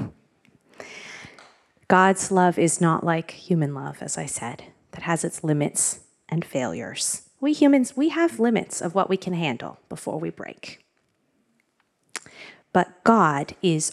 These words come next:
almighty. And incredibly, he puts that power into his love. His love is strong. That's why I've got weights there.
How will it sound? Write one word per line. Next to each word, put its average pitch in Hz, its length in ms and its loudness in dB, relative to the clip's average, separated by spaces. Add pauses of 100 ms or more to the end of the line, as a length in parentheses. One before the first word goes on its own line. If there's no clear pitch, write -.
(120)
almighty. 160 760 0 (1080)
And 185 280 2
incredibly, - 1000 4 (580)
he 294 340 6
puts 285 460 6
that 208 400 -2
power 233 640 2 (360)
into 156 420 -6
his - 260 -4
love. - 560 -4 (1700)
His 190 260 4
love 165 380 2
is 156 160 -6
strong. 143 800 0
That's - 240 -12
why 190 100 0
I've 175 120 -4
got - 200 -8
weights - 300 -10
there. - 320 -14